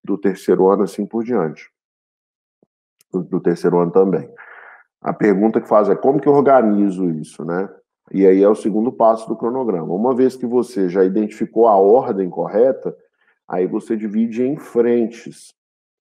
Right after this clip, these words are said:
Porque tem muita coisa no ensino médio,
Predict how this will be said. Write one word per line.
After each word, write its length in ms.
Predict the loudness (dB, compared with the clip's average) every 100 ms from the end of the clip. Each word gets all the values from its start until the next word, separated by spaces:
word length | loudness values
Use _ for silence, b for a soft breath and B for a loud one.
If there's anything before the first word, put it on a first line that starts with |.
| _ _ _
Porque 240 | -18 -8 -6
tem 240 | -4 -4
muita 500 | -4 -2 -2 -2 -4
coisa 380 | 0 0 0 -2
no 200 | -2 -2
ensino 340 | -2 -6 -6
médio, 600 | -2 0 0 0 -2 -12